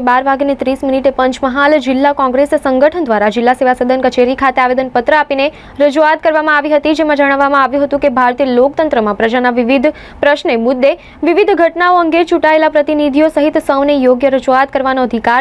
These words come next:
છે. દેશની અઢારમી લોકસભા બેઠકની કાર્યવાહી દરમિયાન કોંગ્રેસના વિપક્ષના નેતા રાહુલ ગાંધીએ પ્રજાની મુશ્કેલીઓ, ગંભીર સમસ્યા, વિવિધ પ્રશ્નો, દેશનો હાલનો રાજકીય પ્રવાહ વગેરે બાબતોને લઈને રજૂઆત કરી હતી, જેને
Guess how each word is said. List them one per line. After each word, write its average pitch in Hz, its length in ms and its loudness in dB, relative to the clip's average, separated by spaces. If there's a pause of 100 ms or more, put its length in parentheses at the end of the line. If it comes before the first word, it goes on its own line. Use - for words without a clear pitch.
(120)
છે. 262 100 -2 (400)
દેશની 359 340 2 (120)
અઢારમી 302 400 0
લોકસભા 302 420 0
બેઠકની 294 400 -2
કાર્યવાહી 269 480 0
દરમિયાન 240 380 0
કોંગ્રેસના 277 440 0 (120)
વિપક્ષના 294 500 -2
નેતા 208 300 0 (340)
રાહુલ 330 320 2
ગાંધીએ 320 320 0
પ્રજાની 285 420 0
મુશ્કેલીઓ, 277 400 0
ગંભીર 262 460 -2
સમસ્યા, 247 480 -2 (300)
વિવિધ 330 420 2
પ્રશ્નો, 320 420 0
દેશનો 311 380 2 (420)
હાલનો 339 380 0
રાજકીય 302 400 -2
પ્રવાહ 294 240 0
વગેરે 285 380 0
બાબતોને 302 460 0
લઈને 269 240 0
રજૂઆત 240 460 0
કરી 277 200 0
હતી, 208 200 -2 (460)
જેને 320 180 2